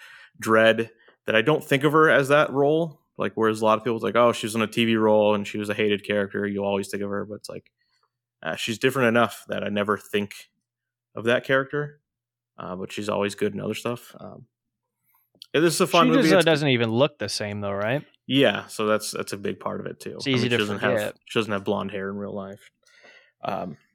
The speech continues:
Speaker 1: but it's, it's like a, it's like a John Wick type of thing. It's definitely derivative of that, where it's some sort of crime world with weird rules and there's assassins. Uh, so, uh, it's basically Lena Headey was an assassin, but then she has to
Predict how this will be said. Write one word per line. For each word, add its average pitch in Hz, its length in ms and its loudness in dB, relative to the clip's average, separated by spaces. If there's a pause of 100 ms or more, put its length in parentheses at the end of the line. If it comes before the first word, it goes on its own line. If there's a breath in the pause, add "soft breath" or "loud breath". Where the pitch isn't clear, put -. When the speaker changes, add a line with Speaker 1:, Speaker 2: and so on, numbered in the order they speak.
(440)
Speaker 1:
but 127 120 4
it's, 127 120 -2
it's - 180 -2
like 147 160 4
a, 139 260 6
it's 151 120 -2
like 180 100 2
a 143 60 0
John 120 340 4
Wick - 420 0
type 110 200 -4
of 110 80 -10
thing. 107 260 -2
It's 107 180 -8
definitely 98 560 -6 (1600)
derivative 104 400 0
of 101 140 0
that, 98 360 0
where 98 380 -10
it's - 120 -14
some 104 160 -8
sort 101 180 -2
of 98 220 -4
crime 104 440 2
world 110 520 4
with 98 280 -4
weird 110 280 2
rules 107 640 2
and 98 140 -4
there's 98 160 -6
assassins. 98 880 -4
Uh, 92 320 -12 (720)
so, 95 480 -4
uh, 92 240 -4
it's - 240 -10 (640)
basically 113 340 0
Lena 110 200 2
Headey 113 240 2
was 113 200 0
an 110 200 0
assassin, 110 640 0
but 98 100 -2
then 98 140 -2
she 101 160 -8
has 95 220 -6
to 95 260 -10